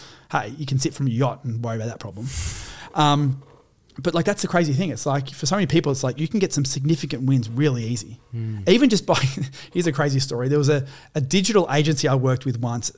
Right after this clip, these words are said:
Speaker 1: sort of helping him put this into his business. And we were sitting down talking about his, um, suspect to prospect ratio. He had, like, a website where you'd go onto the website and you're like, "Yeah, I wanna book a, a, a,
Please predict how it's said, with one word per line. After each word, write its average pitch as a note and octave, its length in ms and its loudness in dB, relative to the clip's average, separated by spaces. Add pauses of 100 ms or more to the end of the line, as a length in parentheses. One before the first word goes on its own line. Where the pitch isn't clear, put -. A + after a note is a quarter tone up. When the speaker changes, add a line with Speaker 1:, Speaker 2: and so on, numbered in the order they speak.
(120)
Speaker 1:
sort C#3+ 160 -2
of C3 80 2
helping C#3 280 2
him C#3 80 4
put C3+ 140 -8
this C#3 140 -4
into B2+ 140 0
his A2+ 100 -6
business. - 480 -6 (540)
And D3+ 80 4
we E3 60 6
were - 40 6
sitting G3 240 4
down D3+ 240 4
talking D3+ 380 2
about C3+ 320 2 (260)
his, C#3 540 0
um, B2 500 0 (360)
suspect F#3 500 0
to D3 60 -2
prospect - 600 -4 (400)
ratio. A#2 340 -4
He A2+ 60 -2
had, D#3+ 120 4
like, C#3 120 0
a C3+ 60 0
website E3 480 0
where C#3+ 100 0
you'd C3+ 160 0 (260)
go G#3+ 100 4
onto G3+ 120 6
the D#3+ 80 0
website D#3 400 4
and D3+ 100 2
you're C#3+ 100 4
like, D3 140 0
"Yeah, C#4+ 140 4
I A3+ 40 8
wanna G3 180 6
book D#3+ 220 2
a, C#3+ 220 2 (340)
a, D3 60 2 (280)
a, C3+ 140 0